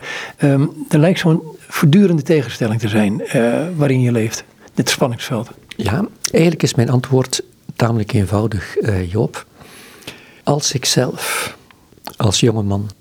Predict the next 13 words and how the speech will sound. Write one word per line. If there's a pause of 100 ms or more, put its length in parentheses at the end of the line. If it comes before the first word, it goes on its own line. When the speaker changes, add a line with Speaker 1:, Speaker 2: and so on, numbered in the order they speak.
(340)
Speaker 2:
ik
ben
een
paplepel
katholiek. (220)
Ik
ben
opgegroeid
in
een
heel
gelovig
nest.